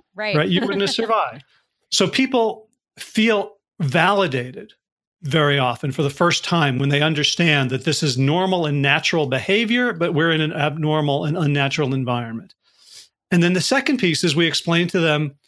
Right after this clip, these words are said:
Speaker 2: the reason you failed every single time in the past is that you didn't build it as a muscle. You saw it as a character trait. You hung on, you started a diet, you, you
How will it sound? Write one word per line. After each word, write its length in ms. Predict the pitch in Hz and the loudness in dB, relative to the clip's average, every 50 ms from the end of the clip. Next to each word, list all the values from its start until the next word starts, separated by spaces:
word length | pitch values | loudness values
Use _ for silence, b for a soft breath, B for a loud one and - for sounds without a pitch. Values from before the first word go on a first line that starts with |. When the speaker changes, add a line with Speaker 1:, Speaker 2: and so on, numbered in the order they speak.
| _ _ _ _ - | _ _ _ _ 2
Speaker 2:
the 80 | 175 156 | 2 4
reason 340 | 165 220 254 262 240 247 | 4 2 2 2 2 2
you 120 | 220 202 180 | 2 0 -2
failed 380 | - - 180 175 180 175 156 | -2 0 0 2 2 2 0
every 200 | 170 160 147 175 | -2 -2 -2 -2
single 260 | 170 - 175 165 160 151 | -2 0 0 -2 -2 -4
time 280 | - - 151 151 147 | -2 -2 0 0 0
in 60 | 143 | 0
the 60 | 139 135 | -2 -4
past 540 | - - 135 127 147 202 185 - - - - _ _ _ _ _ _ _ - | -4 -4 -2 0 0 0 -2 -4 -8 -10 -16 _ _ _ _ _ _ _ 0
is 480 | 180 170 170 180 185 180 - - - _ _ _ | 2 2 4 2 0 -2 -6 -10 -16 _ _ _
that 180 | 139 170 196 - | -2 -2 0 0
you 120 | 165 190 | 0 0
didn't 300 | 151 170 175 185 190 - | 2 2 0 0 -2 -2
build 220 | - 143 131 127 147 | -2 -2 -2 0 0
it 80 | 151 | 0
as 100 | 170 170 | 0 0
a 60 | 185 | 0
muscle. 500 | 196 233 254 - - - - - - - _ _ _ _ _ _ _ _ _ _ - | 0 0 -2 -2 -2 -4 -6 -8 -12 -16 _ _ _ _ _ _ _ _ _ _ 0
You 120 | 147 156 | 0 0
saw 380 | 143 - - 175 165 175 180 175 | 0 0 0 0 2 2 2 0
it 60 | 190 | 0
as 160 | - 160 143 123 | -2 -2 -2 -2
a 60 | 131 | -4
character 480 | - - 175 185 214 226 220 - - | -2 0 2 2 2 0 -2 -4 -6
trait. 400 | 226 - - 240 226 226 220 226 | -6 -2 0 0 0 0 0 -2
You 120 | 170 160 135 | -2 -2 -2
hung 360 | - - - - 214 214 208 | -2 -4 -2 0 2 2 2
on, 380 | 190 180 185 190 208 233 220 190 | 0 0 0 -2 -2 -2 0 0
you 100 | 143 135 | 0 -2
started 400 | - - - 170 175 185 190 175 | -2 0 0 2 2 2 2 0
a 80 | 180 160 | 0 0
diet, 420 | 131 147 139 156 165 180 180 - | 2 2 2 2 2 0 -2 -2
you, 140 | 143 135 117 117 | -4 -4 -4 -2
you 260 | 123 131 127 131 | -2 -2 -2 -2